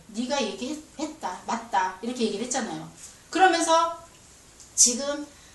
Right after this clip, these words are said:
십자가에 못 박으라고 하는 그 유대인들이 있는 상황에서도 주님은 자기 목숨을 건지기 위해서, 그러니까 나만 생각했다면 건질 수 있겠죠, 충분히. 그쵸?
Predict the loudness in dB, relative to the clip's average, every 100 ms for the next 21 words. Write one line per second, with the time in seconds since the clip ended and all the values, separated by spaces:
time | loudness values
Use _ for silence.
0 | -8 -2 0 6 6 6 2 2 2 4
1 | 4 4 2 -2 -4 -4 -4 -2 -4 -2
2 | -2 -4 -4 -4 -4 -4 -2 0 0 -2
3 | 0 0 2 2 2 0 -2 -2 -4 -4
4 | 0 0 0 -2 -4 -14 -20 -20 -20 -20
5 | -20 -20 -20 -2 2 2 4 2 2 0
6 | 2 4 4 0 -4 2 2 2 0 -2
7 | -2 -4 -2 0 4 6 6 4 -2 -2
8 | 0 0 0 -4 -6 -8 -14 -20 -18 -2
9 | 0 2 0 -2 -4 -4 -4 -2 -2 -2
10 | -2 0 0 -2 -8 -12 -6 -6